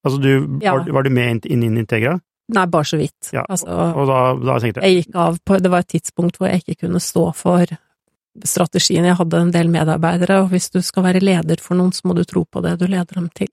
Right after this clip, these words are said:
Speaker 1: Hvorfor hadde, hva var det du ikke hadde tro på, og hvorfor hadde du ikke tro på det?
Speaker 2: Nei, det var jo en sånn konkret ting som at vi skulle bygge datasentre som skulle dekke hele verden og litt til, på en måte.
Speaker 1: Ja, og hvorfor hadde du ikke tro på det?
Speaker 2: Nei, fordi at, eh, det var det ikke marked for.
Speaker 1: Nei, så det var en, med ut-,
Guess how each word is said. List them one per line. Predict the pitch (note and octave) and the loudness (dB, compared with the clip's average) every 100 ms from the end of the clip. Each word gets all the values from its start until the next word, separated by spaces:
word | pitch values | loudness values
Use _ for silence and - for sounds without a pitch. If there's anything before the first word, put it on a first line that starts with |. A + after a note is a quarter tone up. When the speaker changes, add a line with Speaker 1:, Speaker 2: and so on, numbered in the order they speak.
| - | -6
Speaker 1:
Hvorfor | C#3 D3+ C#3 F#3 | 0 0 0 0
hadde, | C3+ - | -2 -2
hva | D#3 E3+ | 0 2
var | E3+ D3+ | 2 2
det | |
du | F#3+ | 0
ikke | A#2+ | -2
hadde | B2 | -2
tro | A2+ | -4
på, | - B2 | -4 -4
og | - C3+ | -2 -4
hvorfor | - C3 | -2 -2
hadde | G2 | -2
du | |
ikke | A2 | -6
tro | G2+ | -8
på | - | -10
det? | C3 _ _ _ _ | -14 _ _ _ _
Speaker 2:
Nei, | - - - | -8 -4 0
det | F3+ | 2
var | E3+ | 4
jo | A3 | 2
en | |
sånn | G#3+ E3 | 2 2
konkret | F#3 - E3+ E3+ - | 0 0 -2 -2 -4
ting | - E3+ E3 | -2 0 0
som | - F#3+ | 0 -2
at | F#3 - | 0 -2
vi | |
skulle | F3 F#3+ E3+ F3 F3+ F3+ - _ _ - | -2 0 2 4 4 2 -2 _ _ -2
bygge | F#3 E3+ | 0 2
datasentre | E3+ D#3 - E3 - E3+ - - F3 | 2 0 0 -2 0 0 0 -2 0
som | F3+ | 0
skulle | - E3+ E3+ | 0 0 0
dekke | F3+ - E3+ | 0 0 0
hele | D#3+ D#3+ | 2 2
verden | D#3 E3 E3+ | 0 0 -2
og | F3 E3+ | 0 0
litt | E3 | -2
til, | - F3+ G3+ - | -2 -2 -2 -2
på | G3+ | 0
en | |
måte. | G3+ F#3+ - A#3 _ - | 2 0 -2 -4 _ -4
Speaker 1:
Ja, | A2 F2 _ - | -4 -4 _ -4
og | C#3+ | 0
hvorfor | C#3+ D3 | 0 0
hadde | A#2 | 0
du | G#2+ | 0
ikke | |
tro | A2 | -2
på | G#2 C3+ | -2 -4
det? | C3+ _ _ _ _ _ - | -4 _ _ _ _ _ -2
Speaker 2:
Nei, | F3+ | -2
fordi | - - | -2 -2
at, | F3+ - F3+ | -2 -2 0
eh, | F3+ F3 | 0 0
det | E3+ E3+ | 0 2
var | D#3+ | 2
det | E3 | 0
ikke | - E3+ | -2 -2
marked | D#3+ F#3 - | -4 -8 -10
for. | G#3+ - _ _ _ | -12 -14 _ _ _
Speaker 1:
Nei, | E3+ - - _ | -4 -4 -8 _
så | - D3 | -8 -2
det | C#3 | 0
var | C#3+ D#3 | 2 0
en, | - D3 | 0 2
med | C3 B2+ | 2 0
ut-, | B2+ | 0